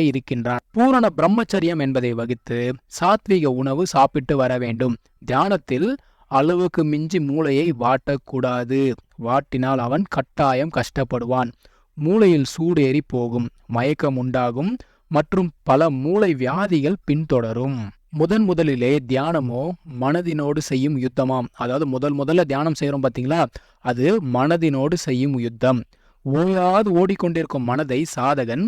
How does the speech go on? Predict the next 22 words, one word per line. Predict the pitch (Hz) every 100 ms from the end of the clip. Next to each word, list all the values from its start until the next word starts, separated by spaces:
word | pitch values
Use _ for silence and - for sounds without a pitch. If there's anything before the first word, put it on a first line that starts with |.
| -
முறையாக | 131 127 170 185 175 170
இழுத்து | 131 135 180 226 - - 120 147 240 - _ _
தன் | 156 147
இஷ்ட | 175 - 247
தெய்வத்தின் | 185 165 156 143 123
பாதங்களில் | 135 156 202 160 135 165
நிறுத்துகின்றான். | 135 143 151 123 113 127 123 -
இதில் | - 113 117 127 131 - _ -
கொஞ்சம் | 165 214 226 170
நேரம் | 143 156 139
சென்றால் | - 117 117 135 175
மூளையில் | 123 135 190 147 127 202
சிறிது | - 175 190 180
சூடு | - 170 185 165
ஏறிவிடும். | 135 123 110 120 120 - _ _
சாதகன் | - 160 196 226 196
இதற்கு | 143 139 127 156 240 - _ -
இடம் | 147 160 202
கொடுக்க | 208 147 131 - 185
கூடாது. | - 139 131 117 110 120 131 113 _ _ -
இதனால் | 156 202 147 156 190 -
சாதகன் | 147 202 151 120 160